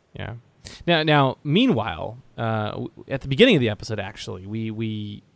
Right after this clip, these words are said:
when we're introduced to Omera and Winta, we actually see, after their initial s-, uh, peaceful, uh, the opening where, where we find they have a very peaceful life,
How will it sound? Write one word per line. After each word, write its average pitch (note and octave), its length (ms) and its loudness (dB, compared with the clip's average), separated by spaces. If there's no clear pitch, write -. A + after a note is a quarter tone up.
when C3 160 -4
we're B2 120 0
introduced D3+ 440 2
to - 60 -6
Omera A2 440 -2
and G2 100 -6
Winta, G2+ 400 -6
we B2+ 120 4
actually D3 340 2
see, A#2+ 380 -6
after C#3 320 0
their A2 220 0
initial G2+ 640 -6
s-, - 260 -12
uh, G2+ 320 -8
peaceful, G2+ 640 -6
uh, G2+ 300 -6
the G2+ 140 -8
opening A2 280 -2
where, G2+ 120 -2
where G2+ 160 -8
we G2+ 100 -6
find G#2 500 -8
they G#2+ 100 -8
have G#2+ 140 -10
a G2 40 -12
very G2 160 -10
peaceful - 440 -10
life, F#2+ 380 -6